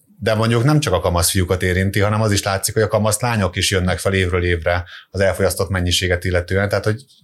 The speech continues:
folyamatosan csökken a nemi különbség a, a, az ilyen típusú kamasz kutatások alapján.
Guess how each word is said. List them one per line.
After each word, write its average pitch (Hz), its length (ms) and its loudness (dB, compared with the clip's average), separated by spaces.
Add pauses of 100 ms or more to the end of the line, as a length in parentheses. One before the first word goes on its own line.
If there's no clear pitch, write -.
folyamatosan 104 440 -2
csökken 98 420 -2
a 92 60 -2
nemi 95 220 -2
különbség 90 540 -4
a, 95 200 0 (340)
a, 90 100 -4 (320)
az 98 120 -6
ilyen 95 180 -2
típusú 90 360 -6
kamasz 90 360 -2
kutatások 92 560 -6
alapján. 90 540 -6